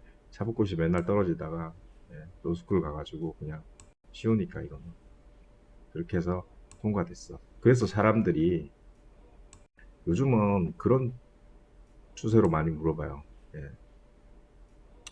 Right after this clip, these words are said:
아, 이거, 이건 건너뛸게. 그래서 상대적으로 구별하는 방법은 그거예요. 자, 상대평가냐, 절대평가냐.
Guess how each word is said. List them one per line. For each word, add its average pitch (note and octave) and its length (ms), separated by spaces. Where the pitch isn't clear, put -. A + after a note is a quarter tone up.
아, D#2+ 80
이거, E2+ 240
이건 C3 360
건너뛸게. F3 560
그래서 - 220
상대적으로 B2+ 640
구별하는 A#2+ 440
방법은 F2 360
그거예요. E2 600
자, D#2+ 300
상대평가냐, A2+ 920
절대평가냐. F#2 720